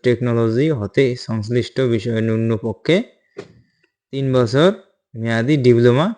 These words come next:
থাকতে হবে। দুই নম্বরে যে পদটির কথা বলা হয়েছে,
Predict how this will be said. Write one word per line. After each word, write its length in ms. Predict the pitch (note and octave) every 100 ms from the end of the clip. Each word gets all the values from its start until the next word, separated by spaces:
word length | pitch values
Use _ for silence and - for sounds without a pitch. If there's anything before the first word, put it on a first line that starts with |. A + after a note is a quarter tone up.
| -
থাকতে 260 | B2+ - A#2+
হবে। 220 | G#2 F#2+ G#2 _ _ _ _ _ _ _ _ _ _ _ _ _ _ _ _ _ _ _ _ _ _ _ -
দুই 180 | A#2+ C3
নম্বরে 400 | C#3+ C#3+ C#3+ D#3+ F3+ - A#2+
যে 120 | B2
পদটির 400 | - A#2 - B2+ A#2+
কথা 260 | A2 A#2+
বলা 240 | A2+ A2 G#2+
হয়েছে, 500 | G#2+ G#2+ G2+ D3